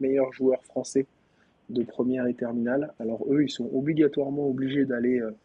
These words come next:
sur le site d'excellence qui est à Chambéry. Moi, j'en garde certains qui seraient, euh, des profils plutôt à maturité tardive, euh, qu'on continue d'accompagner parce qu'on pense qu'ils peuvent trouver des centres de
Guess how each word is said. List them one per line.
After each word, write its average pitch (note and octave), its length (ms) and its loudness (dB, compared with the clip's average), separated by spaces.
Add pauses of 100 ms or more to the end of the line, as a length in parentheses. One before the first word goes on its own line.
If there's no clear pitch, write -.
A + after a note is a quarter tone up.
(320)
sur C3 160 2
le B2 100 4
site B2+ 180 -8
d'excellence B2+ 480 -2
qui A2+ 120 -4
est A2 140 -4
à A2+ 40 -2
Chambéry. A2+ 420 -6 (240)
Moi, A#2+ 140 -4
j'en C3 140 -2
garde B2+ 260 2
certains C3+ 400 0
qui - 160 -16
seraient, B2 300 -6
euh, A2 100 -2
des A2+ 120 0
profils - 360 -6
plutôt - 280 -6
à B2 40 0
maturité A#2 540 -4
tardive, C3+ 420 -2 (580)
euh, A#2 200 -6
qu'on B2 140 -4
continue C3+ 500 0
d'accompagner C3 580 0
parce C3 220 -6
qu'on A#2+ 140 -6
pense C3 280 -10
qu'ils - 160 -20
peuvent G#2+ 160 -6
trouver A#2 300 -4
des A2+ 80 -2
centres A2+ 220 -6
de A#2 80 -8